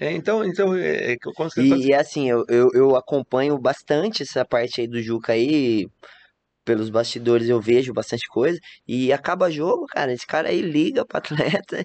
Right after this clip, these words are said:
Speaker 2: <laughs> fica quase duas horas, não é o filho dele que tá lá no telefone,
Speaker 1: Às
Speaker 2: eu já
Speaker 1: vezes
Speaker 2: vi
Speaker 1: não.
Speaker 2: quase duas horas o Juca fica, "Ó, cara, o que que você achou disso? Ó, o jogo aconteceu isso e tal, tal, tal." Existe isso também, né, Juca? O pós-jogos
Speaker 1: O,
Speaker 2: também.
Speaker 1: o pós-jogo,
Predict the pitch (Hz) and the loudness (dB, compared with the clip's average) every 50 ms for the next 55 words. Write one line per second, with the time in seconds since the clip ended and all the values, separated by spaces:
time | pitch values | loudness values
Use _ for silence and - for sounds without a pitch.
0 | - - - - _ - - 143 - 160 - - 208 202 220 233 220 180 165 160 | -10 -14 -20 -20 _ -14 -10 -4 -2 -2 -2 0 0 0 2 2 2 2 2 4
1 | 170 180 190 185 170 165 - - 143 147 147 156 160 175 254 - - 392 - - | 4 4 2 2 0 -2 -4 -4 -2 0 2 4 4 2 2 0 -2 -2 -2 0
2 | 302 240 190 170 143 139 - - - 143 139 131 127 123 - 131 131 135 131 - | 2 2 2 2 2 0 -2 -2 0 0 2 2 2 0 0 0 0 0 0 0
3 | - 120 117 110 110 107 110 127 135 - - 202 170 180 202 147 - 120 - - | 0 0 0 0 0 -2 -4 -2 0 2 2 2 2 0 -2 -2 -2 -4 -8 -12
4 | - - - - - 170 196 220 240 233 208 226 247 240 196 185 175 190 208 214 | -16 -18 -6 -2 0 0 0 0 -2 -2 -2 0 0 0 2 2 4 4 2 2
5 | 190 170 160 165 165 - 165 - - 151 - 165 185 185 175 160 - 143 139 131 | 0 -4 -6 -6 -6 -6 -6 -6 -6 -4 0 2 2 2 2 0 0 -2 -2 0
6 | 123 123 - - - - 170 185 - - 190 185 - 180 175 160 160 170 185 185 | -2 -4 -6 -8 -6 -6 -6 -4 -4 -4 -4 -2 -2 -2 -4 -2 -2 -2 0 2
7 | 175 160 - - 123 107 - - - - _ - 135 156 147 131 127 147 156 160 | 2 2 0 -2 -4 -4 -4 -8 -20 -8 _ 0 2 2 2 0 0 -2 -2 -2
8 | 165 165 160 - - 165 160 - - 170 156 151 170 180 185 175 165 151 147 - | -2 -4 -6 -4 -6 -6 -6 -4 -2 0 2 4 4 6 6 4 4 2 0 0
9 | 143 147 147 - 147 143 - 147 151 151 151 156 139 131 160 247 - - - 269 | 0 0 0 0 -4 -2 0 0 0 0 -2 -4 -4 -6 -6 -4 -4 -4 -2 -2
10 | 214 208 202 - - 180 165 156 156 156 156 160 151 143 135 127 - 139 131 - | -2 -4 -4 -4 -2 0 2 2 2 2 2 2 2 0 0 0 0 -2 -2 0
11 | - 135 151 160 143 127 127 123 135 147 175 185 175 147 131 120 - 135 127 127 | 2 2 2 2 0 -2 -2 0 2 2 2 2 0 -2 -4 -6 -6 -6 -4 -4
12 | 139 185 190 - _ - 120 131 156 165 135 110 127 131 147 160 170 185 | -4 -4 -6 -6 _ 0 2 2 2 0 0 2 4 4 4 4 2 2